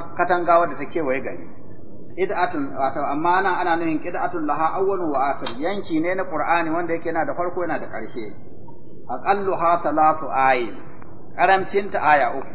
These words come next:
kamar inna atayna kal kautsar fa salli rabbika wanhar inna shani'aka huwal abtar. Kun gane? Wal ayatu, ita aya,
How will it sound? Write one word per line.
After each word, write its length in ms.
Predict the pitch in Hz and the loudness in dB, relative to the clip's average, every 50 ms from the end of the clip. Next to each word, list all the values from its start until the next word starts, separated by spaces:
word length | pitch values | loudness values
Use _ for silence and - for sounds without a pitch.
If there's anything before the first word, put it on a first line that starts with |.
| - 139 | -4 -4
kamar 160 | 135 160 143 - | -4 -4 -4 -4
inna 480 | 151 147 139 139 139 139 143 147 156 160 156 151 160 | -4 -2 -2 -2 -2 -2 0 2 2 4 4 6 4
atayna 320 | 160 156 156 147 151 151 151 | 4 2 0 -2 -2 -2 0
kal 160 | 165 160 - | 0 -2 0
kautsar 400 | - 147 139 - 170 - 147 - | 0 0 0 0 -2 -4 -4 -4
fa 160 | - - 127 127 151 | -6 -4 -4 -4 -4
salli 240 | 156 160 151 151 | -4 -4 -4 -4
rabbika 320 | 151 147 147 139 135 127 139 135 | -4 -6 -6 -6 -8 -8 -6 -2
wanhar 560 | 147 170 170 - - 175 170 - - - - - | -2 -2 -2 -2 -2 -2 -4 -4 -6 -6 -6 -6
inna 240 | 180 180 165 156 | -6 -6 -6 -6
shani'aka 320 | 151 151 147 143 131 127 - 127 | -4 -4 -4 -4 -4 -4 -6 -6
huwal 160 | 131 123 104 90 | -6 -6 -4 -4
abtar. 320 | 113 104 101 98 87 - - - - - - - - - - - | -6 -6 -6 -6 -6 -6 -6 -6 -8 -8 -6 -6 -6 -6 -6 -4
Kun 140 | 165 175 175 | -4 -2 0
gane? 320 | 180 180 170 160 160 156 156 - - - - - - - - - - - - - - | 2 2 2 0 -2 -4 -4 -6 -6 -6 -6 -6 -6 -6 -6 -6 -6 -6 -6 -6 -2
Wal 160 | 135 147 156 | -2 0 0
ayatu, 560 | - - 202 214 220 226 233 226 - 349 262 214 - - - - - - - | 2 4 4 6 6 4 2 0 0 -2 -2 -2 -4 -6 -6 -6 -6 -2 -2
ita 160 | 196 - - | -2 0 2
aya, 400 | 165 190 202 202 190 170 139 - | 4 6 6 8 8 6 4 2